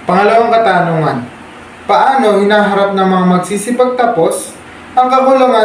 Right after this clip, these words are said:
sa basihan sa pagpili ng kumpanyang sasalihan? Dito, ano nga ba ang mga pangunahing prioridad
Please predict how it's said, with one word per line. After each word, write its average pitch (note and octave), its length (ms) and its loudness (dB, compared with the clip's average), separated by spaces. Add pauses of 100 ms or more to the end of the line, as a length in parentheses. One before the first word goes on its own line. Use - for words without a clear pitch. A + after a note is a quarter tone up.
sa A3+ 80 0
basihan G#3+ 560 0
sa G3 160 -2
pagpili G3+ 560 0
ng F3+ 160 0
kumpanyang F3+ 640 0
sasalihan? C#3 880 -2 (480)
Dito, G#3+ 480 0 (560)
ano C4 240 0
nga A#3+ 240 2
ba G#3+ 200 0 (200)
ang G3+ 160 -2
mga G#3 240 2
pangunahing G3+ 640 0
prioridad G#3+ 720 0